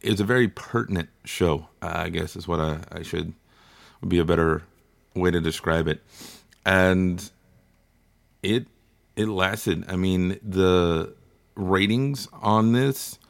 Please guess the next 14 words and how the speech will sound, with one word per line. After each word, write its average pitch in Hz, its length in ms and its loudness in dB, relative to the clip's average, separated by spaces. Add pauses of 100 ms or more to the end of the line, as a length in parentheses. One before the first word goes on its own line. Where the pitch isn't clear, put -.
(400)
were 90 320 4 (880)
always 107 960 4
in 95 160 0
the 92 80 2
millions 92 560 4
and 85 100 0
millions, 85 420 0
which 92 300 2 (400)
it 127 100 2
wasn't 123 340 4
on 123 220 4
one 110 100 4
of 110 60 4
your 90 440 4